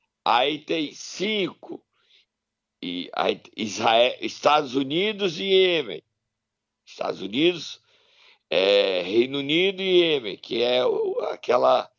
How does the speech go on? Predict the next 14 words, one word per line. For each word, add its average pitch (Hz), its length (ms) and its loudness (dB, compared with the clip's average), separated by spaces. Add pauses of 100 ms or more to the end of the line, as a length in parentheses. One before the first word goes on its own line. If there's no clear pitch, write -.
(220)
milícia, 123 560 2
o 143 360 2
Houthi. 147 640 -2 (520)
Aí 196 120 6
agora 185 380 2
veio 185 300 0
o - 40 -16
Paquistão. 170 720 -4 (600)
Irã 123 380 0
e 113 40 -2
Paquistão, 180 840 0 (600)
Paquistão 151 840 0 (320)
e 127 220 -2
Irã. 175 380 2